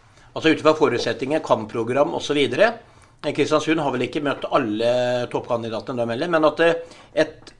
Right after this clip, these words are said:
unnskyld uttrykket, så rævkjørt godset før sesongen, med treningskamper, med problemer, med ditt, med datt, og vinner mot, eh, Rosenborg i dag,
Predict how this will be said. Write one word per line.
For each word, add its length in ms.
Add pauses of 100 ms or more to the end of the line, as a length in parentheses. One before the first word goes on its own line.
(120)
unnskyld 380
uttrykket, 340
så 240
rævkjørt 760
godset 460
før 220
sesongen, 500 (280)
med 340
treningskamper, 880
med 300
problemer, 640 (200)
med 260
ditt, 280
med 100
datt, 240
og 140
vinner 320
mot, 200
eh, 200
Rosenborg 400
i 60
dag, 180